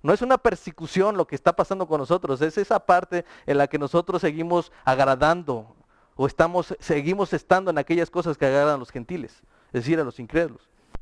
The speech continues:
Ahora, una cosa importante es que, evidentemente, yo no voy a hablar de todos estos pecados que está mencionando Pedro, pero quiero que vean que esta lista, eh, de pecados que menciona él no es exhaustiva, como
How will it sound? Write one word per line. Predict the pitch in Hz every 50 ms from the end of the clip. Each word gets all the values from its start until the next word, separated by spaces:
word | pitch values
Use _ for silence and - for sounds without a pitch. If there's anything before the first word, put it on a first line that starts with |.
| - - - - - - - - _ _ _ _ _ _
Ahora, | 123 139 160 160
una | 185 214 226
cosa | - 214 196 202
importante | 196 160 170 151 - 175 180 160 156
es | 151
que, | _ 165 165 165 - - _
evidentemente, | - 143 139 151 175 208 196 220 202 202 196 156
yo | 147 180
no | 208 208
voy | 208
a | 208
hablar | 196 190 185 185
de | 180 -
todos | - 185 170 175
estos | 165 _ 170 165 -
pecados | _ _ 151 135 - 147 156 160 165 147
que | _ -
está | _ 151 151
mencionando | 156 147 - 143 131 139 147 135 123
Pedro, | - - 131 131 127 135 151 - _ _ _ _ _ _ _ _ _ _
pero | 156 156 165 160 165 170 170 - _ _ _ _
quiero | - 165 175 175 -
que | - 220
vean | 185 180 180 175
que | - 175
esta | 175 _ 185 170
lista, | 170 170 196 190 - - 147 127 131 127 - _ _ _ _ _ _ - _ _ _ _
eh, | - 135 120 - - 135
de | 151 143
pecados | _ 143 - - 165 175 180 160
que | - 151
menciona | 139 135 135 123 - 165 170 165 156
él | 151 160 160 156 151
no | 147 156 156 160
es | 160 170 160 -
exhaustiva, | 165 143 - - 143 123 123 - - _ 180 196 214 190 156 131
como | - 139 131 123